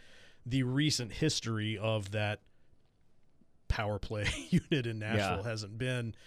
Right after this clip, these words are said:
Speaker 1: uh, the most, uh, positively talked about or received thing. So I, I think it, I, I think it's gonna be okay. I'm not worried about it.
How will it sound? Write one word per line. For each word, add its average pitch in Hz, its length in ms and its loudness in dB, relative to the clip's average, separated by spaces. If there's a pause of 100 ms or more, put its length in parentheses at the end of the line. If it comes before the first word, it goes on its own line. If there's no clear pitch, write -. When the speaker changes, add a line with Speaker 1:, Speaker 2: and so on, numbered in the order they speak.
(460)
Speaker 1:
uh, 127 280 0
the 120 100 -4
most, 127 440 0
uh, 110 420 0
positively 117 640 0
talked 110 300 -2
about 107 320 -2
or 101 60 -4
received 101 420 -4
thing. 98 320 -6
So 98 220 -6
I, 101 200 -6
I 107 40 -4
think 131 240 -6
it, - 120 -6 (180)
I, 156 280 2
I 185 120 6
think 156 140 4
it's 127 120 0
gonna 123 180 0
be 113 200 2
okay. 104 440 0 (460)
I'm 135 160 2
not 117 160 2
worried 120 200 2
about 87 260 -8
it. 76 80 -16